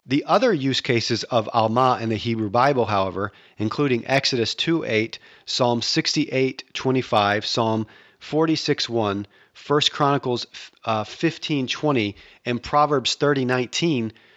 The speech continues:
do not connect the word alma to virginity at all. We can probably assume that Miriam was an unmarried virgin at the time described in Exodus two eight. Actually, I'm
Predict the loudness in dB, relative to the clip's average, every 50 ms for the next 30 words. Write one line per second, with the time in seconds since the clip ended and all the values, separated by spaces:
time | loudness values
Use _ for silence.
0 | _ _ _ -16 -8 -4 0 0 2 4 4 2 2 2 -2 -4 -2 2 2 0
1 | 0 0 -2 0 0 2 4 4 2 2 0 -2 -4 -2 -2 0 2 2 2 2
2 | 0 -2 -4 -6 -6 -6 -6 -4 -4 -4 -2 0 0 0 0 0 0 -2 -4 -6
3 | -6 -6 -6 -4 0 2 2 2 2 0 -6 -16 _ _ _ _ _ _ -4 0
4 | 0 0 -2 2 2 4 4 4 4 2 0 0 0 -4 -4 -2 0 2 2 2
5 | 2 2 2 0 0 0 -2 -4 0 2 2 4 4 2 2 0 0 0 0 -2
6 | -2 -2 -6 -6 -4 -4 -2 -2 0 2 2 2 2 0 -2 -4 0 0 0 0
7 | 0 -4 -4 -6 -8 -10 _ -20 _ _ _ _ -8 -6 -6 -8 -4 0 2 2
8 | 2 2 0 -2 -2 -2 0 2 4 4 4 2 0 -4 -8 -8 -6 -6 -6 -6
9 | -4 -4 -2 -2 -2 -4 -6 -6 _ -2 -2 0 0 2 2 2 2 0 -2 -10
10 | -16 _ _ _ _ _ _ -4 -4 -2 0 0 0 0 0 0 -2 -6